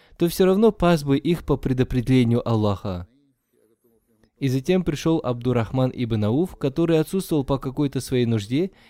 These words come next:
и он сказал: «Воистину, у меня есть знание об этом. Я слышал, как посланник Аллаха, мир ему и благословение Аллаха, сказал: 'Если услышите о появлении эпидемии на какой-то земле, то не подступайте к ней.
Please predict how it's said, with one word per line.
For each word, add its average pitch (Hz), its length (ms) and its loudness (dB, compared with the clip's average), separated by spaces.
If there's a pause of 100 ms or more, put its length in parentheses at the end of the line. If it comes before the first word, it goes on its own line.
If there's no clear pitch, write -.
(140)
и 143 100 0
он 151 140 2
сказал: 104 560 -2 (800)
«Воистину, 135 640 0
у 139 100 -2
меня 139 240 2
есть 147 240 0
знание 127 380 2
об 104 120 -2
этом. 95 440 -4 (560)
Я 143 200 2
слышал, 190 420 -2
как 151 260 -4
посланник 156 480 -2
Аллаха, 143 360 -2
мир 135 140 0
ему 127 160 0
и 123 40 0
благословение 117 540 -2
Аллаха, 139 280 -2
сказал: 135 600 -2 (560)
'Если 190 340 0
услышите 190 600 -2
о - 20 -6
появлении 151 640 0
эпидемии 139 540 0
на 123 140 0
какой-то 135 400 -4
земле, 127 440 -4 (320)
то 147 120 2
не 151 120 0
подступайте 143 800 -2
к - 80 -16
ней. 98 340 -2